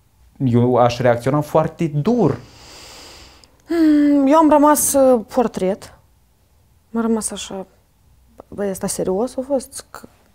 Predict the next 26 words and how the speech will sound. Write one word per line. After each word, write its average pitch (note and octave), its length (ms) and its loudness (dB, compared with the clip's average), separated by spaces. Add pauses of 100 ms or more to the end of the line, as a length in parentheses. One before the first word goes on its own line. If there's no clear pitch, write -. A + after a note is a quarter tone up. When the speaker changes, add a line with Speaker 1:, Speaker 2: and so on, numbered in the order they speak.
Speaker 2:
acolo G3+ 300 -2
era G3 120 -2
mai F#3+ 120 -4
multă F#3+ 300 -6
lume, E3+ 240 -8
știi, - 220 -14
mai F#3+ 120 -6
multe F#3 600 -8
colegi. F3 400 -8 (640)
Și, - 380 -12 (200)
um, G3+ 260 -10 (320)
persoana D#4+ 340 -2
dată, B3+ 340 0 (400)
cred A3 220 -12
că - 140 -14
a G3 180 -8
băut G#3+ 240 -2
un G3+ 80 -6
pahar F#3 380 -8
în F3 160 -8
plus F#3+ 440 -6
și - 200 -10 (440)
nu C4 140 -4
și-a B3 140 -6
dat G3 180 -4
seama, - 340 -10